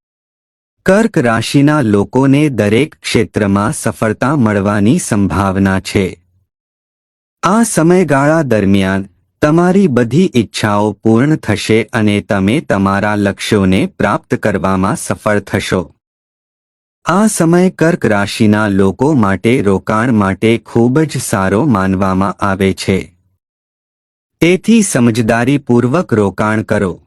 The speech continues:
કર્ક રાશિના લોકો આ સમયે ભાગ્યશાળી રહેશે અને તમને સારી નોકરી મળવાની સંભાવના છે, જે તમારા કારકિર્દીને નવી દિશા આપશે.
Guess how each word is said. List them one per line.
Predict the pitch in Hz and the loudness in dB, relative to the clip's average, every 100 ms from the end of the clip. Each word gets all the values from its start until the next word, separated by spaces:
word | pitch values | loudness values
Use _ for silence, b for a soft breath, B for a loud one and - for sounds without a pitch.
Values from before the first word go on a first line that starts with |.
| _ _ _ _ _ _ _ _ _ - | _ _ _ _ _ _ _ _ _ 0
કર્ક | 196 226 - | 2 2 0
રાશિના | 117 113 113 - 135 123 | 0 0 0 0 2 2
લોકો | 113 98 98 - 151 | 2 0 0 0 -2
આ | - 113 117 | 0 -4 -4
સમયે | - 101 104 113 | -2 0 0 0
ભાગ્યશાળી | 104 101 104 98 120 - 113 104 107 101 | -2 -4 -4 0 -2 -2 -2 0 2 2
રહેશે | 90 101 95 - 120 202 | 0 -2 -2 0 -2 -2
અને | 117 107 127 | -2 0 0
તમને | 160 98 104 104 117 | -2 -2 0 2 0
સારી | 151 - 101 101 127 | -2 -2 -2 0 2
નોકરી | 131 98 92 - 131 | 2 2 0 0 0
મળવાની | 147 98 98 98 95 101 165 | 2 0 0 0 0 0 0
સંભાવના | - 98 87 90 95 95 95 95 | -2 -2 0 -2 -2 0 0 -2
છે, | - 101 95 - _ - | -2 -2 -2 -8 _ -6
જે | 101 151 | -2 0
તમારા | 196 101 98 98 101 | 0 -2 0 0 -2
કારકિર્દીને | 104 107 101 - 113 98 107 98 120 | -4 -4 -4 -2 -2 0 2 2 2
નવી | 151 104 101 127 147 | 2 0 2 0 2
દિશા | 107 - 113 110 | 0 0 -4 -2
આપશે. | 104 98 - 107 92 - | -2 -4 -4 -4 -4 -6